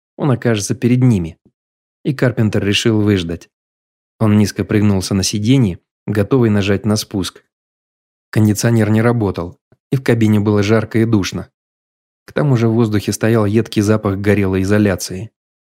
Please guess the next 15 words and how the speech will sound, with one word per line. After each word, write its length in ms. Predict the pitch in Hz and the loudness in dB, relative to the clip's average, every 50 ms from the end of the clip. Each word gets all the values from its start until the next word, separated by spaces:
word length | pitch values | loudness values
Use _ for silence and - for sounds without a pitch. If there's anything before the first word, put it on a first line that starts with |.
| _ _ _ _ _ _ | _ _ _ _ _ _
Карпентер 460 | - 131 123 - 117 107 104 117 107 | -2 -2 -2 0 0 -2 0 -2 -2
заставил 480 | 98 110 110 - - - 131 123 107 104 | 0 -2 -2 -2 0 0 0 0 0 0
себя 260 | - 113 113 110 101 | -2 -2 -2 0 0
не 120 | 101 104 | 0 0
обращать 440 | 104 113 120 127 131 - 104 92 - | 0 0 0 0 0 -2 -2 -4 -2
на 100 | 101 95 | -4 -4
это 180 | 95 92 - 98 | -4 -4 -2 0
внимания 540 | 101 101 107 127 143 131 110 92 85 - - _ _ | 0 2 2 2 2 2 0 0 -2 -8 -12 _ _
и 60 | 131 | -6
сосредоточился. 1000 | 120 - 110 - - 95 104 104 113 110 - 107 92 - - - - - - - _ _ _ _ _ _ _ _ _ _ _ _ _ _ _ _ _ _ | -4 -4 -4 -4 -4 -4 -2 -2 -2 0 0 -2 -2 -2 -6 -8 -10 -10 -12 -14 _ _ _ _ _ _ _ _ _ _ _ _ _ _ _ _ _ _
Тираннозавр 640 | - - 101 101 101 104 104 101 104 101 101 98 98 | -6 -4 -2 0 0 0 2 2 2 0 0 0 -2
был 200 | 98 107 104 98 | -2 -2 -2 -2
уже 180 | 101 98 104 95 | -2 -2 -2 -2
так 220 | - 107 98 107 | -2 -4 -2 0
близко, 420 | 113 131 135 135 - - - - | 2 2 2 0 -2 -8 -14 -16